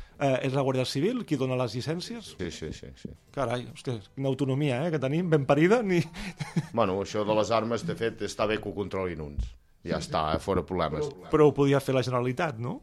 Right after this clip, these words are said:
Speaker 1: I no ho fa.
Speaker 2: Bueno,
Speaker 1: No li deixen.
Speaker 2: som espanyols, encara.
Speaker 1: Sí, sí.
Speaker 2: Mm, <laughs> agafa-t'ho com vulguis. Jo, jo no voldria ser-ho, però de moment ho som.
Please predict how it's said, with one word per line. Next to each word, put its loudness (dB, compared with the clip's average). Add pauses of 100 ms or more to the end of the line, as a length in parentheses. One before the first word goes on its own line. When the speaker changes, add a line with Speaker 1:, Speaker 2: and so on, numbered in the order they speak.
(120)
Speaker 1:
I -4
no 2
ho -2
fa. -8 (400)
Speaker 2:
Bueno, -2 (160)
Speaker 1:
No 0
li 6
deixen. 2
Speaker 2:
som 0
espanyols, 0
encara. -10
Speaker 1:
Sí, 0
sí. -6 (960)
Speaker 2:
Mm, -8 (420)
<laughs> -12
agafa-t'ho 4
com 0
vulguis. -2
Jo, 4
jo 4
no 4
voldria 2
ser-ho, 4
però 4
de 4
moment 2
ho -4
som. -2